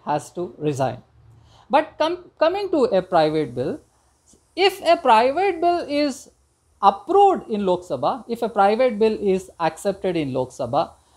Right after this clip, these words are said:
then also it will amount to that, or else it is deemed that the government has lost the majority.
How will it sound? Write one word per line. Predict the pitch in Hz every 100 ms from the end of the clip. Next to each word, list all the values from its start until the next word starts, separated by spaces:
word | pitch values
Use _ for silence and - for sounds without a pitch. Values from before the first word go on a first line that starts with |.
| _
then | 156 196 339
also | 392 262 - 185 175 190 -
it | 196 202
will | 214 208 -
amount | 180 214 285 294 226
to | 208 175
that, | 139 139 - _ _
or | 190 240
else | 254 247 -
it | 220
is | 233 226
deemed | 160 151 294 381 320
that | 175 143 151 - _
the | 151 170
government | 170 175 208 214 214 208 180
has | 156 156 -
lost | 147 139 147 - -
the | 285 - -
majority. | 151 143 139 143 131 131 190 -